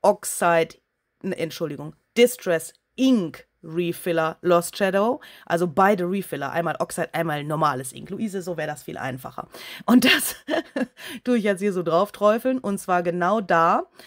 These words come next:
wo diese Stückchen aneinander stoßen und insbesondere da,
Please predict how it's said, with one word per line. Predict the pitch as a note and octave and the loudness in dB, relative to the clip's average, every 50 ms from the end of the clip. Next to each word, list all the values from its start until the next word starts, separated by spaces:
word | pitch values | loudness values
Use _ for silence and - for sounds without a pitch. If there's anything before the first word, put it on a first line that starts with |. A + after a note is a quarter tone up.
| - - - - - _ | -20 -20 -20 -20 -20 _
wo | - E3+ E3 G3 A3+ A#3 A#3 A#3 A#3+ A3+ | -12 -2 2 4 4 6 6 6 6 4
diese | - E3 E3 G#3 G#3 G3+ G3 G3 E3+ F3 G3 F#3+ F#3+ F#3+ F#3+ F#3 - | 4 0 -6 -4 -2 -2 -2 -4 -4 -2 0 0 2 2 0 0 -2
Stückchen | - - - D4 C#4 - - - E3 F3+ F3+ | -4 -6 -6 -8 -8 -6 -4 -4 -2 -2 -2
aneinander | - E3 E3+ E3 E3+ E3 E3+ F3+ F#3 | -2 0 0 0 0 0 0 0 -2
stoßen | G#3 - - A3+ A3+ A#3+ B3+ - C#4 C4+ | -2 -2 -2 0 0 0 0 0 -4 -6
und | - F#3 F#3 - | -4 -6 -6 -2
insbesondere | - G3+ A3 A3+ - - G#3+ G3+ G#3 G3+ G3 G3 F#3+ F#3+ | 0 0 0 0 -2 -2 -2 0 0 0 0 -2 -2 -2
da, | E3 F3+ F3+ F3+ F#3 F#3+ G3+ | 2 2 4 4 4 2 0